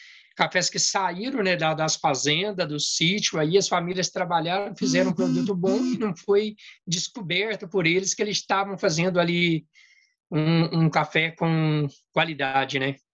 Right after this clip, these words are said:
Speaker 1: Infelizmente,
Speaker 2: Entendi.
Speaker 1: isso aconteceu muito ano passado.
Speaker 2: Entendi. Então, José Alexandre, dessa parte de, de, então, na parte de colheita e depois beneficiamento, então, são só esses dois caminhos que podem ser feitos, né?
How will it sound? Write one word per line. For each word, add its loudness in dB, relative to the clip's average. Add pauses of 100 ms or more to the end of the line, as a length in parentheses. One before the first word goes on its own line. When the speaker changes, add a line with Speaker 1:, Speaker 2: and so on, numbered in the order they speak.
(160)
Speaker 1:
Infelizmente, 6
Speaker 2:
Entendi. 0
Speaker 1:
isso 2
aconteceu 0
muito 2
ano 0
passado. -2 (220)
Speaker 2:
Entendi. -4 (260)
Então, 0
José 2
Alexandre, 4
dessa 0
parte -2
de, 0
de, -2
então, -2
na -4
parte -4
de -2
colheita 0
e -2
depois -4
beneficiamento, -6
então, -4
são -4
só 0
esses -2
dois 2
caminhos -2
que -16
podem 2
ser -2
feitos, 2
né? 0